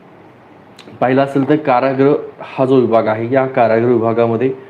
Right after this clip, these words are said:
तुमची कालची फायनल रिस्पॉन्स शीट आलेली आहे. तर तुमचं ऑब्जेक्शन घेऊन सुद्धा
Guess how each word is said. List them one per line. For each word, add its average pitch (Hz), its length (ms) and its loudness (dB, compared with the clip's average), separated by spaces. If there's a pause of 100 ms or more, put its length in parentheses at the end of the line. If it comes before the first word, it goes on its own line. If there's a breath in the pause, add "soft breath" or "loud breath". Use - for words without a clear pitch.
(160 loud breath)
तुमची 120 240 -4
कालची 127 480 -2
फायनल 135 360 -2
रिस्पॉन्स 123 600 -2
शीट 117 180 -6
आलेली 107 280 -4
आहे. 104 160 -6 (760 loud breath)
तर 139 140 2 (180)
तुमचं 135 240 -4
ऑब्जेक्शन 156 720 0
घेऊन 139 260 -2
सुद्धा 127 500 -2